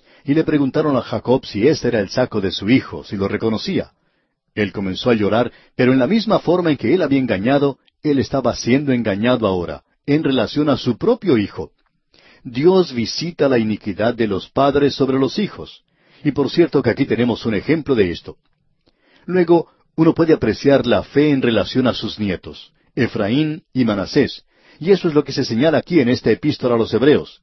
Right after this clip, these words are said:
Y eso no ocurre hasta cuando se llega al fin de la vida del hombre. Por la fe, Jacob,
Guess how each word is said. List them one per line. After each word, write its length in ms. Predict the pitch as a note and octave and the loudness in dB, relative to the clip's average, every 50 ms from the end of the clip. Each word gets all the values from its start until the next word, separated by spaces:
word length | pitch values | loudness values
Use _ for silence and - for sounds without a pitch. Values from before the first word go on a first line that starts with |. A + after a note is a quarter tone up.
| _ _ _ _ _ - - - | _ _ _ _ _ -20 -16 -6
Y 140 | D#3+ E3+ F3+ | 0 2 2
eso 200 | D3+ - C#3 C3 | 2 2 0 2
no 120 | C3+ C#3+ | 2 2
ocurre 360 | C3 - - C#3 D3 C#3+ D#3 D3+ | 2 2 2 2 2 4 2 2
hasta 200 | - - C3 A#2 | 2 0 0 0
cuando 260 | - A#2+ A#2 - B2 | 0 0 0 -2 -2
se 140 | - G#2 G2 | -4 -2 0
llega 320 | A2+ C#3+ D3+ C3+ B2+ A2 | 2 2 2 4 2 0
al 120 | G2 F2 | -2 -4
fin 300 | - - E3+ G#3+ A#3 A3+ | -6 -4 0 0 2 2
de 80 | G3 F#3+ | 4 4
la 140 | E3 D3 C#3 | 4 4 4
vida 260 | F3 A3+ A3 F3 C#3+ | 2 2 2 4 4
del 140 | B2 A2 G#2+ | 4 4 2
hombre. 320 | G2+ F#2+ E2+ D#2+ D2 - _ _ _ _ _ _ _ _ _ _ - | 2 0 -2 -6 -10 -12 _ _ _ _ _ _ _ _ _ _ -4
Por 240 | A#2+ A#2+ B2 A2+ | 0 0 0 0
la 260 | A2 A2 G#2+ G2 F#2 - | 0 0 0 0 -2 -2
fe, 380 | - - C3+ D3 D#3 D#3+ - _ _ _ _ | -2 2 2 4 2 2 -2 _ _ _ _
Jacob, 640 | _ - - - B2+ A2+ - - - D3+ C3+ G#2 G2 | _ -10 -4 -2 -2 -2 0 0 2 2 2 2 0